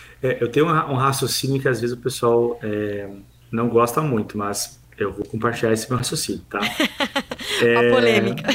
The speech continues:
Speaker 1: co-, começando, começando. Mas olha só, é, em Gê-, em Gênesis dois quinze, nós temos o que nós chamamos de mandato cultural, né? Ou mandato sociocultural, né? Que também se estende lá em Gênesis um, vinte e seis.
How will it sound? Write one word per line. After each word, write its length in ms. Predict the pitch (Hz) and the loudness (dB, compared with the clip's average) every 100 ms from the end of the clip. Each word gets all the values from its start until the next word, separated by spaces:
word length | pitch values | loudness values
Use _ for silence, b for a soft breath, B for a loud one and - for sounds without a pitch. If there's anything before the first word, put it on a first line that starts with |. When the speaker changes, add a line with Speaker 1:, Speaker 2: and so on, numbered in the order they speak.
| - | -2
Speaker 1:
co-, 280 | - 156 151 | 0 2 4
começando, 540 | 151 147 160 165 139 120 | 4 4 4 4 2 2
começando. 340 | 139 135 110 - B B - - | 0 0 -6 -12 B B -8 0
Mas 140 | 131 | 2
olha 160 | 151 156 | 4 2
só, 320 | - 98 - - - - - | -2 -8 -10 -20 -20 -20 0
é, 440 | 117 113 113 110 107 104 - b b - - - | 4 4 4 2 -2 -6 -14 b b -20 -20 -14
em 160 | 143 160 | -6 -2
Gê-, 300 | 151 190 220 | 2 2 2
em 140 | 165 | 0
Gênesis 480 | 147 147 170 120 113 | 2 4 4 2 0
dois 260 | 117 113 113 | 4 4 2
quinze, 380 | - 143 120 120 | -2 0 0 -2
nós 140 | 117 | -2
temos 220 | 131 127 | 0 2
o 240 | 139 131 - | 2 0 0
que 80 | |
nós 140 | 131 131 | 0 0
chamamos 300 | 135 131 131 | 0 0 2
de 80 | 135 | 2
mandato 540 | 135 135 135 185 180 | 2 2 2 0 -4
cultural, 760 | - 165 160 175 117 104 - - - - - | -4 -4 0 2 2 2 0 -8 -20 -20 -12
né? 260 | 104 107 107 | -6 -6 0
Ou 120 | 110 | 2
mandato 300 | 117 113 120 | 4 4 2
sociocultural, 1160 | - - 139 147 135 - 123 123 107 101 95 - _ - | 2 2 2 2 0 -2 0 2 2 0 -2 -6 _ -12
né? 260 | 104 104 | -8 -4
Que 120 | 110 | -4
também 280 | - 113 113 | 0 2 2
se 120 | 110 | 0
estende 260 | 127 120 117 | 0 2 2
lá 180 | 117 117 | 4 4
em 160 | 127 | 4
Gênesis 320 | 113 123 123 117 | 4 2 2 2
um, 80 | |
vinte 180 | 117 135 | 0 0
e 40 | - | 2
seis. 500 | - 98 - - | 4 2 0 -6